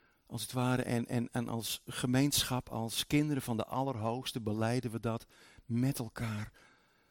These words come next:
We geven onszelf als gemeente aan u en we geven u de ruimte,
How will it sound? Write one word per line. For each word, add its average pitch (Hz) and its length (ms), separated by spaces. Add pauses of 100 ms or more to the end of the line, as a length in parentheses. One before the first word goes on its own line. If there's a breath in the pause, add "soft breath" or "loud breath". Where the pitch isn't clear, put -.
(140 soft breath)
We 120 140
geven 160 640
onszelf 151 920 (360 loud breath)
als 120 300
gemeente 123 680
aan 110 340
u 151 280 (880 soft breath)
en 117 160
we 101 100
geven 139 480
u 120 160
de 101 180
ruimte, 104 540